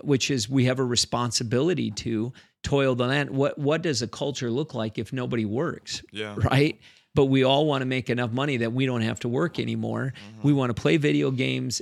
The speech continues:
Speaker 1: and we wanna smoke marijuana.
Speaker 2: Yeah.
Speaker 1: And th-, two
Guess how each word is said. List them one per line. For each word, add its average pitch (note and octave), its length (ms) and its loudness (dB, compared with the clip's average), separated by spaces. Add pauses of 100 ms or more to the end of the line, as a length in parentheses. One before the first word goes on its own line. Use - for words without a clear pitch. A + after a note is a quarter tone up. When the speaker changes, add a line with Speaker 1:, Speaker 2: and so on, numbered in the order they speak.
Speaker 1:
and B2+ 140 -2
we B2+ 100 0
wanna B2 200 -2
smoke B2 360 -2
marijuana. A2+ 680 -4 (220)
Speaker 2:
Yeah. G#2 220 -12
Speaker 1:
And B2+ 460 -2 (120)
th-, C3+ 340 -4
two F3 400 4